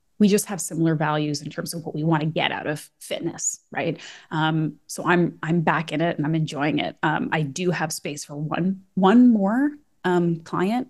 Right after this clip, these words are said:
in the next, like, the coming months. So if y-, you know, you're interested and you wanna talk to me about it, um,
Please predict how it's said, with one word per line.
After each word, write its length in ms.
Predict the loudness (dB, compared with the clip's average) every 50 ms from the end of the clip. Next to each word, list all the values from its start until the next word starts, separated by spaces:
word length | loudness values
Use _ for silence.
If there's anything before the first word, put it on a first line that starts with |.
| _ _ _ 2
in 100 | 4 4
the 60 | 4
next, 480 | 4 2 0 -2 -6 -12 -16 -18 _ _ -10
like, 180 | -10 -10 -10
the 80 | -10 -10
coming 360 | -6 -4 -2 0 2 2 2
months. 400 | 2 4 4 4 2 0 -4 -8 -12 -18 -20 -20 -20 -20 -20 -20 -20 _ _ _ _ _ _
So 220 | -6 -4 -2 0
if 120 | -2 -2 -4 -12 _ _ _ _ _ _ _ _ _ _ _
y-, 180 | -4 -2 -2 -2
you 160 | -2 0 2
know, 300 | 4 4 4 4 2 0 -2 -8 -14 -14 -14 -12 -4
you're 240 | -2 0 2 4 4
interested 640 | 2 2 2 0 -4 -4 -4 -2 -2 0 0 0
and 120 | 2 4 6
you 100 | 6 6
wanna 160 | 6 6 4
talk 280 | 2 -2 -6 -6 -6 -6
to 80 | -2
me 320 | 0 4 6 6 6 4 2 -4 _ _ _
about 260 | -2 0 2 2 4 4
it, 180 | 4 4 2 -4 _ _ _ _ _ -2
um, 560 | 0 2 2 2 2 2 2 0 -2 -2